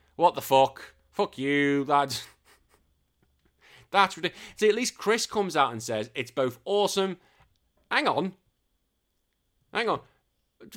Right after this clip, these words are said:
Fuck, fuck, this is, oh, fuck, he said, right, "It's both awesome and it sucks. This is the first game that requires the DualShock in order to play.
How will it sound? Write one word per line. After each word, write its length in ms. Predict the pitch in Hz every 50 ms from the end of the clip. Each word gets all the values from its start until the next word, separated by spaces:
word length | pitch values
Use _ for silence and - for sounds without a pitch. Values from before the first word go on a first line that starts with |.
| 208 226 214 - _ _ _
Fuck, 240 | 330 330 - - _ - _ _
fuck, 200 | _ 359 370 359 - -
this 160 | - 359 330 330
is, 160 | 330 311 339
oh, 200 | 302 302 294 262
fuck, 180 | - 247 226 247
he 100 | 233 240
said, 220 | 233 - 254 -
right, 180 | 208 185 143 175
"It's 140 | 180 - -
both 340 | - _ 240 240 240 208
awesome 400 | - 190 202 208 202 196 196 -
and 80 | - 165
it 100 | 160 -
sucks. 340 | - - - 160 143 - -
This 180 | 151 139 131
is 80 | 131 120
the 60 | 131
first 300 | 120 175 185 190 175 -
game 220 | - 135 131 131 127
that 80 | 131
requires 440 | 117 113 - - 117 113 113 110 113
the 60 | 113
DualShock 520 | 98 - 147 156 147 131 - 151 139 123 127
in 100 | 113 107
order 140 | 101 98
to 80 | - 117
play. 320 | - 135 135 143 143 135